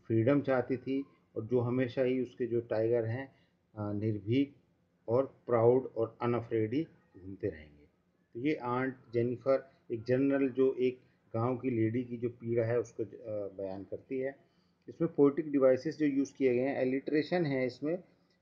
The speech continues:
फिंगर्स फ्लटरिंग आप देख लीजिए, एफ इसमें बार बार रिपीट हो रहा है,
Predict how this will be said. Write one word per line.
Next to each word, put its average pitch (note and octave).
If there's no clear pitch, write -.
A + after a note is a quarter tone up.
फिंगर्स C3
फ्लटरिंग C#3
आप C#3
देख A#2+
लीजिए, C3+
एफ C3+
इसमें C3+
बार A#2+
बार A#2+
रिपीट A#2+
हो B2
रहा C3
है, -